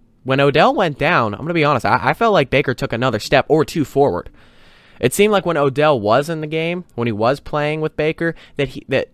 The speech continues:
Mayfield felt forced to target him more. And you especially saw that in the Baltimore game week one last season. But we'll see if Baker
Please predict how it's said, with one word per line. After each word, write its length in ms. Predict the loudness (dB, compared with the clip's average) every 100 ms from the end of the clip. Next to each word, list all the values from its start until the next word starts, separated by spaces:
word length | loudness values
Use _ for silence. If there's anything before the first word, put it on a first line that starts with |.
| _
Mayfield 500 | -4 -4 -2 -2 -2 -6 _ _ _ _ _ _ _ _
felt 180 | -4 -4 _ -4
forced 480 | 0 0 -2 -10 -20 _ _ _ _ _
to 120 | -8
target 540 | -8 -6 0 2 2 0
him 220 | 0 -2
more. 420 | -2 -4 -6 -10 -18 _ _ -6
And 120 | -2
you 60 | 0
especially 460 | 0 -2 0 -2
saw 220 | 2 2
that 120 | 2 0
in 60 |
the 80 | -2
Baltimore 440 | 2 2 2 -4
game 220 | -2 -2 -2
week 180 | -4
one 220 | -2 -2 -2
last 240 | -8 -8
season. 300 | -10 -8 -14 -16 -8
But 100 | -2
we'll 140 | 0 0
see 260 | -2 2
if 160 | 0 2
Baker 380 | 2 2 -2